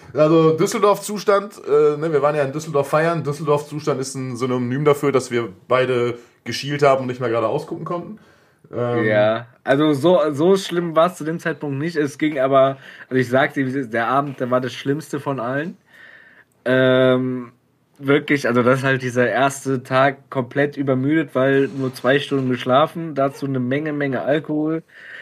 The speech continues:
Speaker 2: sehr wenig gegessen und, ähm,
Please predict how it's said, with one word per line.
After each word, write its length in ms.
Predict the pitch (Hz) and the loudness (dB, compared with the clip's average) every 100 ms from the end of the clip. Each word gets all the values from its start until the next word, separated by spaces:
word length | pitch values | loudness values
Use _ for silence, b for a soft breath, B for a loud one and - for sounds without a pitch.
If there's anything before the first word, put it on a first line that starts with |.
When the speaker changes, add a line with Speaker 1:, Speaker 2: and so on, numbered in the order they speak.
| B | B
Speaker 2:
sehr 340 | 110 113 143 | 0 4 4
wenig 300 | 151 156 151 | 4 2 0
gegessen 720 | - 123 135 156 165 160 160 156 _ | -4 2 2 0 -6 -8 -10 -14 _
und, 580 | 135 135 135 135 135 131 - | -2 0 0 0 -2 -4 -2
ähm, 640 | 131 131 131 127 127 120 | 2 4 4 2 -2 -6